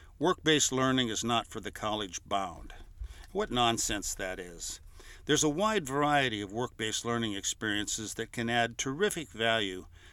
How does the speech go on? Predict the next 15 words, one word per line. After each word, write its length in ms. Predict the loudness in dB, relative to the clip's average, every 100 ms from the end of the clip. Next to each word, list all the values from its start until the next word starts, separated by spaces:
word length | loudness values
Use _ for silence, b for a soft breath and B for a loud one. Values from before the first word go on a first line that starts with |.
| b
to 100 | -4
the 100 | -4
college-bound 800 | 0 2 2 0 -2 -2 -2 -2
student. 480 | -4 -4 -8 -12 -20 -20 -20 B B B
Such 300 | 0 2 2
experiences 760 | 0 4 6 8 6 2 0 0
can 200 | 2 2
get 160 | 0
the 80 | -2
students 480 | -2 2 2 2 2
out 180 | 4 4
of 100 | 2
the 140 | 2
academic 540 | 4 2 0 -2 -4 -4
classroom 720 | 0 2 2 0 0 0